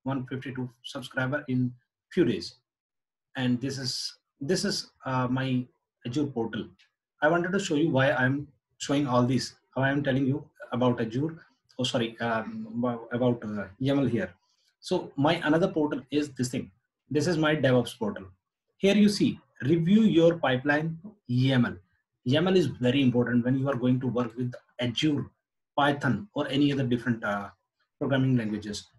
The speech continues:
So here, this is a format of yaml has to be passed. And once you understand these basic concepts, what we, what we have actually discussed, uh,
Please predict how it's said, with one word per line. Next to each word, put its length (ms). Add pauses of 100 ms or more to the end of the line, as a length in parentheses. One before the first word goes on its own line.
So 160
here, 240
this 240
is 100
a 140 (180)
format 480
of 260
yaml 360
has 220
to 100
be 80 (120)
passed. 300 (480)
And 220
once 280
you 220
understand 580
these 140
basic 380
concepts, 380
what 180
we, 140 (500)
what 180
we 80
have 220 (160)
actually 320
discussed, 420 (720)
uh, 200